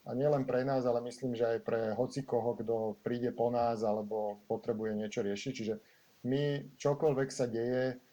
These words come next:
sa snažíme ako keby veľmi otvorene komunikovať. A my nemáme žiadne tajomstvá, čiže my to máme veľmi ľahké. Čiže my proste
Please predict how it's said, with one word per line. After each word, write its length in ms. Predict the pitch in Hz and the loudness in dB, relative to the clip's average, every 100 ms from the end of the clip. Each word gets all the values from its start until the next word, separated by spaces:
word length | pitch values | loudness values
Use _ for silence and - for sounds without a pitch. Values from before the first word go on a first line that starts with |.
| _ | _
sa 160 | - 113 | -10 -8
snažíme 480 | - 123 123 127 123 | 0 0 0 0 0
ako 160 | 117 | 0
keby 240 | 113 123 117 | -4 -4 2
veľmi 400 | 120 135 139 120 | 2 2 2 0
otvorene 560 | 120 123 120 123 120 | 0 0 0 0 -2
komunikovať. 880 | - 120 123 120 135 139 147 151 - | -2 -2 -2 -2 0 2 0 -2 -8
A 80 | 117 | -4
my 160 | 123 | -2
nemáme 400 | 127 127 135 131 | 0 0 0 -2
žiadne 320 | 117 120 127 117 | 2 2 2 -2
tajomstvá, 640 | 110 110 107 - 120 113 | 0 0 -4 -4 -2 -2
čiže 240 | 107 110 | -2 -4
my 80 | 110 | -4
to 80 | 110 | -4
máme 240 | 110 110 | -4 -2
veľmi 240 | 107 110 113 | -2 -2 -2
ľahké. 560 | 90 - - 120 131 | -4 -4 -2 -2 -2
Čiže 160 | 113 104 | -6 -6
my 240 | 104 110 104 | -4 -6 -8
proste 400 | - 104 - 110 | -4 -4 -4 -10